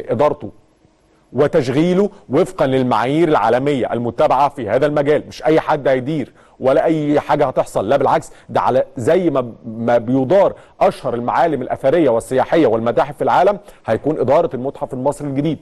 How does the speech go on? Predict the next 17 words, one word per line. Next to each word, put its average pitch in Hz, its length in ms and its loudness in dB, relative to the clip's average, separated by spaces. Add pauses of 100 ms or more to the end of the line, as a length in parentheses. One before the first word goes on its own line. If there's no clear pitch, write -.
(480)
عشان 131 300 -2
يكون 139 360 0
هذا 143 340 2
المتحف 151 500 -2 (340)
إضافة، 151 440 0 (320)
آه، 98 80 -2 (100)
إضافة 117 220 -2
قيمة 139 520 0
مش 110 140 -6
بس، 156 440 -2 (100)
مش 107 160 -6
بس 165 280 0
لمصر 139 380 -2
ولكن 139 380 0 (280)
للعالم 120 720 2
كله 123 240 -4
وللإنسانية 123 920 0